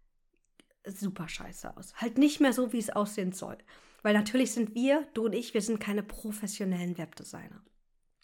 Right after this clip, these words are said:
Deswegen starte mit einem professionellen Template und da lohnt es sich auch zu investieren. Ich habe damals und auch noch heute habe ich meine Webseite komplett alleine gebaut, mit ein bisschen Support dann später. Aber ich habe noch nie mir eine komplette Seite bauen lassen.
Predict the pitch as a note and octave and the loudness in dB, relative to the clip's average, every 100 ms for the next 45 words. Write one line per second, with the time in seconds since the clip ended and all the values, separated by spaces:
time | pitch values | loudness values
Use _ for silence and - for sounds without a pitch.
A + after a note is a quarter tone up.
0 | - - - - G#3 C4 C4 - C#4 C#4 | -20 -18 -16 -8 2 2 4 4 4 4
1 | C#4 C4+ B3 - B3+ A3+ A3+ G3 G3 - | 2 2 2 0 0 -2 0 -2 0 0
2 | B3+ C4 A#3+ G3+ G#3+ G#3 A3 A#3+ G#3+ G#3 | 2 2 2 0 2 4 4 2 -4 -8
3 | - F#3 - - F3+ F3 E3+ - - C#3 | -4 -6 -4 -4 -2 -4 -6 -8 -10 -10
4 | - - _ _ _ _ _ _ _ - | -10 -18 _ _ _ _ _ _ _ -20
5 | - _ - - - _ B3+ B3+ C4+ - | -20 _ -20 -20 -20 _ -2 0 -4 -4
6 | G3 E3+ G#3+ B3+ C4 G#3+ G3+ G3 - G3 | -4 -2 0 0 -2 -2 -2 -2 -6 -6
7 | F#3 F#3 G#3 G#3+ G3+ - G3+ F#3+ G3 G3 | -2 -2 -2 -2 -6 -4 -2 0 0 -2
8 | G3 F#3 F#3+ F#3+ F#3 G3 F#3+ F#3+ F3+ A3 | -4 -4 -4 -6 -4 -4 -4 -2 0 0
9 | B3+ A#3 G#3 G#3+ G#3 F#3+ G3+ F#3+ - G3 | 0 -2 0 0 -2 -4 -4 -4 -2 -4
10 | - G3+ - A#3+ C4+ A#3+ A#3 - A#3+ A#3+ | -4 -6 0 0 0 -2 -4 0 0 0
11 | A#3+ A#3+ - - - - - - - G#3+ | -2 -4 -8 -20 -20 -20 -18 -16 2 4
12 | C4 A3+ G#3+ G#3 A3 A3 G3+ G#3 A3 B3+ | 6 6 4 2 -2 0 2 4 4 4
13 | A3+ G#3 G3+ G3 F#3 F#3 F3 E3+ F3 E3+ | 4 2 0 -2 -2 -2 -2 -2 -4 -6
14 | D#3 D#3+ D3+ D3 - - - | -6 -4 -6 -8 -12 -16 -18